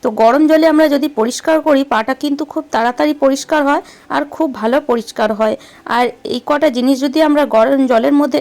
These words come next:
অ্যাড করে দিই, তাহলে তো পাটা পরিষ্কার করতে আমাদের খুব বেশি সময়ও লাগবে না আর খুব বেশি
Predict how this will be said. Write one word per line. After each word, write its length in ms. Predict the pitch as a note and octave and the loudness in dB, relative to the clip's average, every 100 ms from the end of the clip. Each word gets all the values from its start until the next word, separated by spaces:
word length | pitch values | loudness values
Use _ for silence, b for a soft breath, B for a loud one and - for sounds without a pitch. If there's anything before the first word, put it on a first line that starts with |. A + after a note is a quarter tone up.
| - | -2
অ্যাড 240 | A3 G#3+ - | -2 -4 -2
করে 180 | D4 D4+ | -2 0
দিই, 220 | C4+ C#4+ B B - | -2 -6 B B -6
তাহলে 360 | A#3+ B3 D4 | 0 2 2
তো 180 | D4 D4+ | 2 -2
পাটা 320 | D4 C4+ C4+ C#4+ | 0 -2 0 -2
পরিষ্কার 420 | B3 - C#4+ C#4+ | -4 -4 -4 -4
করতে 300 | D4+ D#4+ E4 | -2 -2 0
আমাদের 300 | D#4 D#4 C4+ | 0 2 0
খুব 220 | C#4+ - C4+ | -2 -4 -4
বেশি 280 | C#4+ C#4+ E4 | -4 -4 -4
সময়ও 440 | - A#3+ A#3+ C#4+ | -4 -4 -2 0
লাগবে 340 | C#4+ D4 C4+ D4+ | 0 -2 0 0
না 120 | F4+ - B B B3 | 0 -4 B B -4
আর 140 | B3+ | -2
খুব 220 | B3+ C#4 B3 | -2 -4 -2
বেশি 280 | D4 E4+ | -2 -4